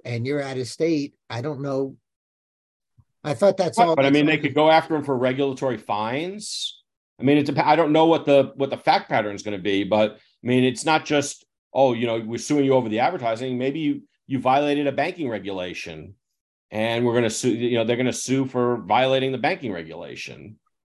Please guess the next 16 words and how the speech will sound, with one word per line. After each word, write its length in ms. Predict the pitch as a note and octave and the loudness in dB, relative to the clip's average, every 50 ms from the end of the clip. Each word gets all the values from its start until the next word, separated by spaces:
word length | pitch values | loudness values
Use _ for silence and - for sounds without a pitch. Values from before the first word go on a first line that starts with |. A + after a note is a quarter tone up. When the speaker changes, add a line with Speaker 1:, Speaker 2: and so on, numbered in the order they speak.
| _ _ _ _ _ | _ _ _ _ _
Speaker 1:
'Cause 140 | - G3+ D3+ | -4 -2 -2
the 80 | E3+ F#3+ | -2 -2
banks, 340 | E3 G#3+ A#3 C4+ A#3+ - - | -2 -2 -2 -2 -2 -2 -2
I, 220 | F#3 F3 D3 D#3 - | -2 -2 -2 -2 -2
they're 140 | C#3+ D#3+ F3 | -2 -2 0
not 120 | F#3 G3 | 0 -2
gonna 160 | G3 G3 E3+ C#3+ | -2 -2 -4 -2
roll 260 | C3 B2+ A#2+ A#2+ D#3+ | -2 -2 -2 -2 0
over. 300 | G3+ F3+ A#2+ G#2+ E2 G2 | -2 -2 -2 -4 -10 -12
They're 120 | A2 B2 | -12 -10
gonna 160 | B2 - - - | -10 -12 -12 -12
fight 320 | - - D#3 F#3+ G3+ - | -10 -4 -2 -2 -2 -2
this, 200 | - A2 G2 - | -4 -8 -8 -8
I 120 | B2 A2 G2+ | -8 -8 -8
would 140 | A2 A2+ | -8 -10
assume. 280 | - - - G3+ - G#2 | -8 -4 -2 -2 -2 -4